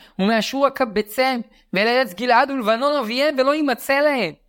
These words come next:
כלומר, אני אשיב אותם מכל הארצות, ממצרים, מאשור, מכל הגלויות. כשהם ישובו,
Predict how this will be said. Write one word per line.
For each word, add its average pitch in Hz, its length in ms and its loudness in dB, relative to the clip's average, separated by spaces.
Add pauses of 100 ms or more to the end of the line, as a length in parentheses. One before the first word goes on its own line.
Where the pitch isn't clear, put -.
(600)
כלומר, 220 260 2
אני 254 180 0
אשיב 262 280 -4
אותם 254 260 0
מכל 240 300 -2
הארצות, 208 640 0
ממצרים, 202 680 2
מאשור, 190 460 0
מכל 220 280 -2
הגלויות. 190 640 -2 (260)
כשהם 190 220 0
ישובו, 233 680 -2